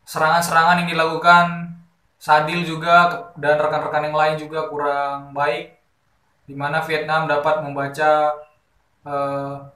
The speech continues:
keteledoran dari pertahanan-pertahanan timnas Indonesia.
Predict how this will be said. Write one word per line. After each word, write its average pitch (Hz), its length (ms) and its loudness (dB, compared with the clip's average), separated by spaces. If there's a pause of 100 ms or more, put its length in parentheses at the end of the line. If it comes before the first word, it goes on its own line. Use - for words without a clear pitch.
(260)
keteledoran 151 640 0
dari 151 240 4
pertahanan-pertahanan 147 1200 -4 (960)
timnas 147 240 -4
Indonesia. 147 720 -4